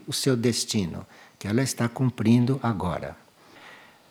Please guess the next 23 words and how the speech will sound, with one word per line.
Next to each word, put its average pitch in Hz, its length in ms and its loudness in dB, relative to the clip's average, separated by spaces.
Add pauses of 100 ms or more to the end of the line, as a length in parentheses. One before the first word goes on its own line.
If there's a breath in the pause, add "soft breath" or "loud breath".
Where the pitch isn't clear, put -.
(200 loud breath)
Agora 120 360 2
estão - 280 -2
sendo 117 300 2
reveladas 104 600 0
para 92 120 -6
nós 123 260 0
as 117 180 0
bases 117 540 0
que - 120 -6
existem 104 420 -4
na 101 140 -2
Lua, 131 360 4
não 123 100 2
é? 135 60 0
Do 110 120 -2
outro 104 240 -4
lado 98 320 -4
da 120 160 0
Lua, 170 380 4 (520 loud breath)
e 117 120 4
nós 127 240 2
teríamos 147 580 2
que 101 800 2